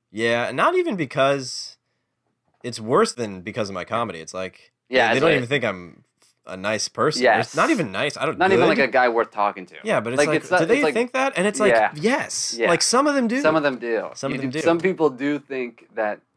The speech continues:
Speaker 2: some people just don't respect you.
Speaker 1: Yeah, and I
Speaker 2: Mama?
Speaker 1: don't respect
Speaker 2: Okay.
Speaker 1: some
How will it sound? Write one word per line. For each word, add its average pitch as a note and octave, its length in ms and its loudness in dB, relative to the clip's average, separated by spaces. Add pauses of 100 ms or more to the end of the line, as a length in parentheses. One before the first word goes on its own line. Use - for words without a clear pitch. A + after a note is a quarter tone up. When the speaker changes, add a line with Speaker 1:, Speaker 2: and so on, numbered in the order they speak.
(220)
Speaker 2:
some F#3 100 -10
people B3 160 -12
just D#3 100 -12
don't E3+ 140 -2
respect F3 360 -6
you. F2+ 120 -12 (600)
Speaker 1:
Yeah, F3+ 320 0
and B2 180 -2
I G2 140 0
Speaker 2:
Mama? E3+ 120 4
Speaker 1:
don't E4 160 4 (180)
respect B2 120 2
Speaker 2:
Okay. F2 180 2
Speaker 1:
some E2+ 60 -14